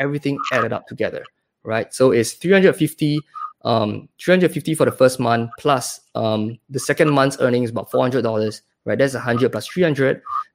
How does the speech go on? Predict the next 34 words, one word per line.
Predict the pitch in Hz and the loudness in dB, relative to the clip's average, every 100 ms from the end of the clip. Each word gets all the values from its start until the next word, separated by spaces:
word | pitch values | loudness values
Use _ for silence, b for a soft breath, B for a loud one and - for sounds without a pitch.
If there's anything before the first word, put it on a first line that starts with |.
| - | -2
Okay, | 117 117 | 0 0
and | 113 | 2
then | 127 | 2
plus | 131 123 | 2 -2
the | |
third | 110 - | 2 2
month | 156 156 | 4 4
earnings, | 135 131 123 127 | 4 4 4 4
that's | 131 139 | 2 0
hundred | - 135 147 120 | -2 2 2 2
fifty | 123 - 131 120 | -4 0 -2 0
plus | 104 - | -6 -4
three | 190 | -2
hundred, | 175 143 143 175 - - _ _ | 0 0 0 -2 -4 -20 _ _
and | 123 | -4
then | 117 123 | -2 -2
plus | 139 | -2
the | - | -2
fourth | - 117 | 0 -2
month | 117 107 | 0 -4
earning, | 107 110 | -4 -4
that's | 110 | -6
two | - 120 | -2 -2
hundred | 107 113 | 0 -2
plus | 107 | -4
three | - 117 | -6 -6
hundred. | 95 110 | -6 -8
So | |
that's | 120 131 - | 0 0 2
how | 143 | 2
you | 131 | 2
get | 135 - | 0 -2
thousand | 117 117 110 | -4 -4 -6
seven, | - 110 - | -6 -6 -6